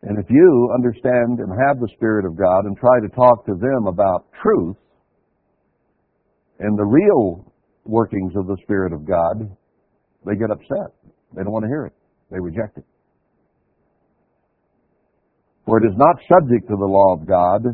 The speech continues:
neither indeed can be. Now, we've gotten frustrated when we try to convince others, our friends, our relatives, even church members who don't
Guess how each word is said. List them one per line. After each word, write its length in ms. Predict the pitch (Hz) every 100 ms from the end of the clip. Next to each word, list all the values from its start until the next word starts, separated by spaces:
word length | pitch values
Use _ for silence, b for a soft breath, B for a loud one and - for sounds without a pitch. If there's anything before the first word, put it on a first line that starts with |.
| 110 -
neither 560 | 120 151 196 208 214
indeed 720 | - 110 104 135 156 160 151 143 _ _ -
can 360 | 214 190 123
be. 260 | 95 82 65 _ _ _ _ _ _ _ _ _ _ _ -
Now, 140 | 120
we've 200 | 147 185
gotten 320 | 147 120 101 101
frustrated 640 | 196 202 - 101 87 78
when 200 | 85 104
we 120 | 101 87
try 240 | 110 104 92
to 240 | 92 80 _ _ _ _ _ - _ _
convince 420 | 104 95 107 107 - - _ _
others, 360 | 104 101 139 151 - - -
our 140 | - 76
friends, 420 | 95 107 127 117 -
our 160 | 85
relatives, 480 | 87 110 117 135 120 - _ _ _ - _ _ - -
even 460 | 117 120 110 98 92 _ _ _ _ -
church 180 | 135 113
members 400 | 117 104 104 98
who 520 | 107 104 101 92 95 -
don't 240 | 110 113